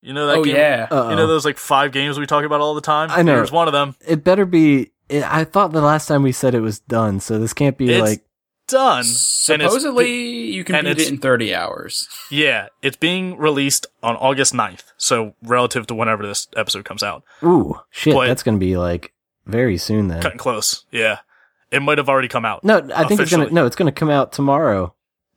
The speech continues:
Speaker 1: Oh, there you go. But a guy bought a copy of it early. He bought it two weeks early, or, like, ten days early, maybe. And he somehow got a leaked copy. Someone leaked a few copies of this, and he,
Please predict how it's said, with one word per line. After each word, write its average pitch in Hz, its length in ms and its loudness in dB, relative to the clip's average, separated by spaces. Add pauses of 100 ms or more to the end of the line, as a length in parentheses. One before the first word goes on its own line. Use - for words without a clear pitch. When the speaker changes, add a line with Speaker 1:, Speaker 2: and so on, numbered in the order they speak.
Speaker 1:
Oh, 175 240 2
there 156 100 0
you 131 80 0
go. 117 120 -2 (580)
But 143 260 -2 (240)
a 131 100 0
guy 180 540 -2 (220)
bought 143 200 2
a 135 40 -2
copy 147 400 -2
of 123 80 -4
it 120 180 -4
early. 123 320 0
He 131 140 -6
bought 143 180 4
it - 180 -8
two 151 280 -2
weeks 143 200 -2
early, 113 240 0
or, 110 160 -4
like, 107 220 -8
ten 127 220 -4
days 110 240 -6
early, 104 180 -8
maybe. 104 340 -12 (640)
And 123 480 -2 (600)
he 147 180 -2
somehow 143 440 0
got 123 300 0
a 113 60 -4
leaked 117 320 -6
copy. 104 400 -4
Someone 127 420 0
leaked 120 240 -4
a 110 120 -6
few 117 180 -6
copies 101 380 -4
of 101 100 -10
this, 101 160 -4
and 110 160 -10
he, 104 160 -14